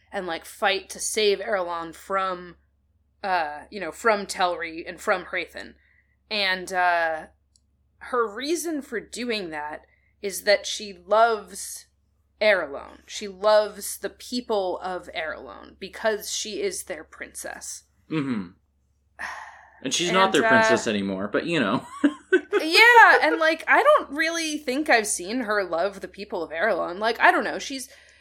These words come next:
Speaker 1: I think she is, like, a kind person who cares about other people in general. I think we've seen that in the way that she tried to care about the people of Elantris and stuff like that. So I could, I could understand her being like, "Father,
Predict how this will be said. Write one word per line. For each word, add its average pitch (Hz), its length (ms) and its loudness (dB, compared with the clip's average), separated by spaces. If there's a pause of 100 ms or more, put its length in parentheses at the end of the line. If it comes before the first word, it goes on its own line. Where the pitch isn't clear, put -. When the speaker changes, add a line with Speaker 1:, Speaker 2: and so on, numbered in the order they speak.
(220)
Speaker 1:
I 277 80 0
think 381 200 -4
she 349 200 -6
is, 311 160 -6
like, 277 160 -4
a 214 140 -6
kind 226 560 -10
person 185 420 -8
who 185 200 -18
cares 220 420 -4
about 180 400 -2
other 190 240 -8
people 180 440 -10
in 160 160 -16
general. 160 420 -12
I 165 40 -10
think 208 200 -12
we've 226 140 -8
seen 175 300 -10
that 175 220 -2
in 180 120 -10
the 180 80 -8
way 170 200 -10
that 170 160 -10
she 185 400 -14 (380)
tried 185 320 0
to 202 80 -8
care 180 260 -2
about 180 240 0
the 190 60 -16
people 185 340 -10
of 175 80 -6
Elantris 165 600 -8
and 170 100 -14
stuff - 260 -10
like 170 200 -10
that. - 260 -8
So 226 80 -2
I 226 100 2
could, 269 200 -6 (580)
I 254 80 2
could 262 180 -2
understand 277 600 -2
her 233 120 -6
being 214 260 -10
like, 175 380 -4
"Father, 202 380 0